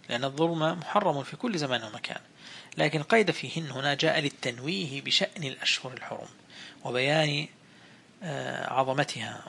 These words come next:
وعظ-، وعظيم مكانتها الذي يقتضي أن الظلم فيها أبشع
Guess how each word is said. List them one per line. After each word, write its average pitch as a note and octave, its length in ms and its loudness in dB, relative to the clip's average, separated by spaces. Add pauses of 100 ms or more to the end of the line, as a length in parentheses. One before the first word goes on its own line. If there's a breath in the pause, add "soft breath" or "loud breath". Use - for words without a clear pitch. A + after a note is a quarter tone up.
وعظ-، C#3 360 2
وعظيم C#3 480 0
مكانتها C3+ 640 -4 (120)
الذي D#3+ 220 2
يقتضي D3 720 -2
أن C#3 180 -4
الظلم C#3+ 340 0
فيها D#3+ 420 2
أبشع D#3+ 440 8